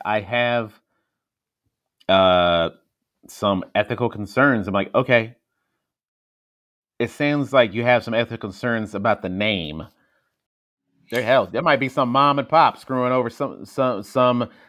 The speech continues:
teenage kid over, over, you know,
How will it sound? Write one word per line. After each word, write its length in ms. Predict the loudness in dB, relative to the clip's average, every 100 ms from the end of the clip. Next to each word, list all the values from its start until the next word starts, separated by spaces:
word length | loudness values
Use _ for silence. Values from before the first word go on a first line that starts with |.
| _
teenage 520 | -2 2 4 4 2 0
kid 400 | 2 2 2 -6 _ _ _ _ _ 0
over, 920 | 2 4 4 6 8 6 4 2 _ _ _ _ _ -2
over, 720 | 0 2 2 4 4 0 -6 _ _ _ _ _
you 100 | -6
know, 180 | -6 -6